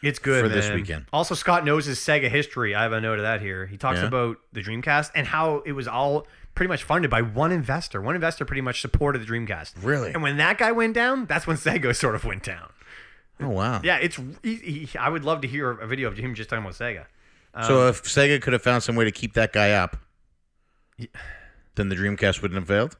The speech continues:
Speaker 1: Is this another innuendo?
Speaker 2: What are you talking about?
Speaker 1: <laughs> You gotta take that hat off, man. It's cutting out the blood to your head. <laughs> Um, okay, so <laughs> what was I saying? Oh, and then,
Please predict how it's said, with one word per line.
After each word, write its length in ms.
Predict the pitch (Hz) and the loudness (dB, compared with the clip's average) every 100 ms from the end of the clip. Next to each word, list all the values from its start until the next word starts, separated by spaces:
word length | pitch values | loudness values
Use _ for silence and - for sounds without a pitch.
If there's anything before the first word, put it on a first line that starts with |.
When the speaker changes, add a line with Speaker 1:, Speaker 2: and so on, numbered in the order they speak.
| - | -12
Speaker 1:
Is 120 | - | -8
this 120 | 226 | -2
another 240 | 294 302 240 | 2 4 4
innuendo? 560 | 233 165 190 285 294 - _ - | 6 4 6 4 2 -4 _ -6
Speaker 2:
What 100 | 160 | -4
are 40 | |
you 60 | 87 | -2
talking 320 | 101 110 87 | -4 -4 -4
about? 140 | 82 | -4
Speaker 1:
<laughs> 380 | 523 587 659 719 | -4 -4 -4 0
You 100 | 320 | 4
gotta 160 | 403 392 | 4 4
take 120 | 226 | 4
that 140 | 165 | 4
hat 180 | 139 165 | 6 6
off, 160 | 156 120 | 4 2
man. 260 | 107 117 170 - - | 2 2 -2 -10 -10
It's 100 | - | -2
cutting 120 | 277 269 | 2 2
out 80 | |
the 60 | 233 | 2
blood 260 | 190 226 226 | 2 2 4
to 60 | |
your 100 | 196 | 4
head. 280 | 147 113 98 _ _ - - | 4 2 -4 _ _ -14 -10
<laughs> 80 | - - _ _ - - - - - - 320 349 302 - | -10 -10 _ _ -6 -6 -6 -6 -6 -12 -8 -2 -2 2
Um, 520 | 160 165 175 165 165 - - | 4 6 4 2 -4 -6 -4
okay, 340 | 139 190 135 | 4 6 6
so 520 | - 180 160 156 151 - - - | 4 4 6 6 2 -4 -18 -16
<laughs> 240 | - - - | -14 -12 -8
what 160 | 208 | -4
was 40 | 202 | -2
I 120 | 170 | -2
saying? 260 | 180 190 - - - | -2 -4 -6 -14 0
Oh, 180 | - 160 | 4 4
and 180 | 175 214 | 4 6
then, 340 | 247 208 233 | 6 4 0